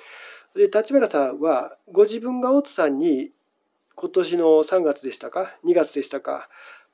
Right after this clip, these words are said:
党首をお譲りになり、で、全部の権限をお譲りになった時には、そういう前の党首のサイン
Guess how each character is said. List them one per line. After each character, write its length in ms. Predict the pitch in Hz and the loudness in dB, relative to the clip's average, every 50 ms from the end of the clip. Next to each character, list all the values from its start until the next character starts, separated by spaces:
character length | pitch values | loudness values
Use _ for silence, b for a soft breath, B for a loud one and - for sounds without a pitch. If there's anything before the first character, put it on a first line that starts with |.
| _ _ | _ _
党 160 | - 226 208 | 2 2 2
首 160 | - - 170 160 | 2 4 4 4
を 20 | 147 | 6
お 40 | |
譲 200 | 151 156 147 165 | 6 4 2 0
り 120 | 156 160 156 | 0 0 2
に 60 | 156 | 2
な 120 | 156 143 | 2 0
り、 260 | 135 127 - - - - _ _ | 0 -2 -8 -12 -18 -20 _ _
で、 320 | 160 170 160 160 160 160 - _ _ _ _ _ 165 | -4 0 2 2 0 0 -6 _ _ _ _ _ -10
全 320 | 143 165 202 220 220 202 | 2 2 4 4 4 0
部 100 | 160 156 | -2 0
の 300 | 147 165 170 - - - - _ | 2 2 2 2 0 -4 -12 _
権 180 | - 185 175 | -2 -2 0
限 180 | 175 185 170 147 | 2 4 4 4
を 60 | 139 | 6
お 100 | 147 151 | 6 6
譲 180 | 156 151 165 160 | 4 4 0 0
り 100 | 160 160 | 0 2
に 60 | 165 | 2
な 100 | 180 185 | 2 0
っ 80 | 190 185 | -2 -2
た 100 | 147 - | -8 -6
時 240 | - 190 185 175 | -6 -6 -6 -6
に 120 | 165 180 220 | -4 0 2
は、 280 | 226 160 131 131 - - - | 2 2 2 0 -4 -8 -16
そ 220 | - - 190 180 | -6 0 0 2
う 60 | 175 | 2
い 300 | 175 175 175 170 170 170 | 4 4 4 4 4 2
う 60 | 175 B B B B B B B B _ | 0 B B B B B B B B _
前 240 | 156 170 180 180 175 | -4 -2 0 0 0
の 140 | 180 180 180 | 0 0 -2
党 240 | - 190 185 175 156 | 0 2 2 2 2
首 280 | - - 175 175 170 | 0 -2 -2 -2 0
の 220 | 165 214 254 277 247 | 2 2 2 2 0
サ 240 | - - 208 196 | -2 0 0 2
イ 160 | 175 151 139 127 | 2 2 0 -2
ン 160 | 127 147 | -4 -10